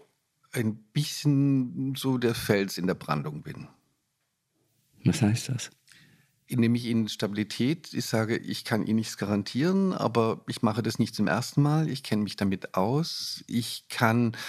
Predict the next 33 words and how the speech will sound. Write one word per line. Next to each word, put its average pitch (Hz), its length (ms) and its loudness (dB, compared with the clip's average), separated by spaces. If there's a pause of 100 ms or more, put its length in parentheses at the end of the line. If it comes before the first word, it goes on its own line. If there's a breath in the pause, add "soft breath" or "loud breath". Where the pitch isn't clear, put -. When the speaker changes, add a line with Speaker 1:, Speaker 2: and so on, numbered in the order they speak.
(140)
Speaker 1:
sozusagen 113 460 2
die 110 80 0
ganze 113 320 0
Klaviatur 110 920 2
der 131 120 2
modernen 107 440 2
Medizin 107 680 0
habe 123 140 -2
ich - 100 -8
zur - 140 -6
Verfügung, 147 580 0
ich - 160 -4
bin 110 160 4
nicht 139 300 0
eingeschränkt 147 840 0 (540 loud breath)
und 107 240 0
wenn 131 160 4
es - 200 -6 (600)
etwas - 320 -4
gibt, - 560 -6 (560)
was 104 460 -2
in 120 180 -6
ihrer 107 200 -4
Situation 104 500 -2
hilft, 123 420 -2
dann 98 160 0
weiß - 320 -2
ich 117 120 -4
das 131 200 -2
und 127 140 0
kann 90 300 0
das 87 180 -2
einsetzen. - 760 -4